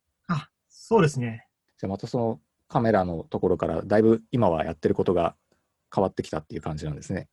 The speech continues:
Speaker 1: まあ、そうですね。本当に、まあ、組み込みの、まあ、開発っていうのとアプリの開発ってやっぱり全然こう、なんでしょうね。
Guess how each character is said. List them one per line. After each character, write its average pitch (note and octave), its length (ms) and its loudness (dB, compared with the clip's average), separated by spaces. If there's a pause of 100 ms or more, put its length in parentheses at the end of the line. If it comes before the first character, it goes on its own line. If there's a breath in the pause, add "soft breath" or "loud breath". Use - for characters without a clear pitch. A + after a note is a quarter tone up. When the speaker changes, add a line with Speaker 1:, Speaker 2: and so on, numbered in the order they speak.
(440)
Speaker 1:
ま D3 120 -4
あ、 C#3 60 -4
そ - 560 -2
う - 20 2
で C3+ 60 2
す - 140 -8
ね。 C3+ 360 -2
本 D3 180 -2
当 D#3 80 -8
に、 D3 280 0 (520)
ま D#3 100 -8
あ、 D3 60 -14
組 F#3 260 0
み G3 140 0
込 F#3+ 140 -2
み F#3 300 4
の、 F3+ 180 2
ま D#3 80 2
あ、 C#3+ 40 0
開 D#3+ 200 -4
発 D3+ 280 -4
っ - 40 -20
て D#3+ 80 -6
い - 40 2
う - 20 4
の C#3 80 4
と B2+ 80 -2
ア B2 80 -4
プ - 80 -8
リ D#3+ 60 -2
の E3 100 -2
開 - 160 -2
発 D3+ 100 0
っ - 40 -20
て D3+ 60 -4
や D3 40 -4
っ - 40 -8
ぱ - 80 -4
り B2 60 -2
全 E3 200 2
然 E3 220 0
こ D3 400 -2
う、 D#3+ 80 -6
な D3+ 80 2
ん D3+ 40 4
で D3 40 0
し - 80 -8
ょ A#2+ 40 -8
う A#2 40 -6
ね。 A#2 220 -10